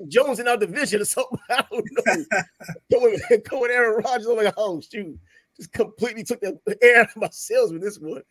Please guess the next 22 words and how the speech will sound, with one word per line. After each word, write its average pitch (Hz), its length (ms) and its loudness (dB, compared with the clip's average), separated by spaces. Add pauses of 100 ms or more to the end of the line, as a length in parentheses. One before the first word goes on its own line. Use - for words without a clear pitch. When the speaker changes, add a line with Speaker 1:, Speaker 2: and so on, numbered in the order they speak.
(300)
Speaker 1:
Hey, 214 280 4
he 220 140 -4
has 202 280 4
every 220 260 2
reason 220 340 -8
to 220 100 -12
do 226 260 -10
it. 196 60 -8
He 185 120 -4
has 190 160 -2
a 143 80 -14 (120)
defense 220 380 -8
that's 220 180 -6
in 233 140 -8
place. 214 280 -2
He 196 120 -10
has 175 80 -12
a 135 100 -12 (180)
running 214 300 -4
game 208 180 0
in 214 120 -2
place. 214 320 -2